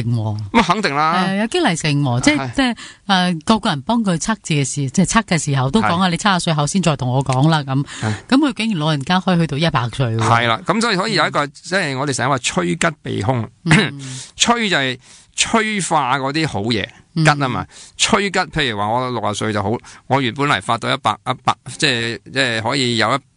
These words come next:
Speaker 2: 百萬身家多咗嘅咁。
Speaker 1: 嗯。
Speaker 2: 我點可以將一，好運嗰陣時候食到一千萬，唔係一百萬，
Speaker 1: 嗯。
Speaker 2: 一百萬呢？咁即係可以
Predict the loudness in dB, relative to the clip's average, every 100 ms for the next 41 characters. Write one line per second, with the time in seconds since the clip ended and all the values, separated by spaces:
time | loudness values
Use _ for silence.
0 | -2 -2 0 -4 -2 -4 0 -2 0 -4
1 | -2 -2 -2 -2 -2 -2 -2 -2 0 0
2 | -2 0 0 -2 -4 _ _ -6 -2 0
3 | 0 0 -2 -2 -2 -4 -2 -2 0 0
4 | 0 0 -2 0 0 2 2 2 0 0
5 | 0 -2 0 0 0 0 0 0 0 0
6 | 0 -2 -4